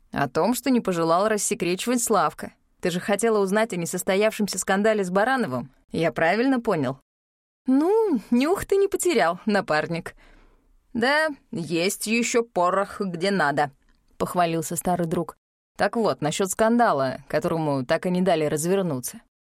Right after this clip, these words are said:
Там была прибанальнейшая история про похотливого шефа и прелестную секретаршу. Девица, как в фильме «Морозко», маленькая, тоненькая,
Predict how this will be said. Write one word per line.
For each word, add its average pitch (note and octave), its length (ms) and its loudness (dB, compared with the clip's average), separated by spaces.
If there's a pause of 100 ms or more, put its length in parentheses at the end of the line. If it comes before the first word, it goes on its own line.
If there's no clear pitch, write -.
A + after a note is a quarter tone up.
(560)
Там D4+ 260 2
была A#3+ 340 2
прибанальнейшая A3 920 2
история B3 460 0
про F3 180 -2
похотливого F#3+ 720 0
шефа D#4 400 -2
и G#3+ 220 -2
прелестную B3 580 0
секретаршу. G3 720 -4 (600)
Девица, A#3 560 0 (320)
как A#3 240 -2
в - 20 -6
фильме C4 340 2
«Морозко», A#3+ 600 0 (260)
маленькая, B3 560 2
тоненькая, B3+ 640 2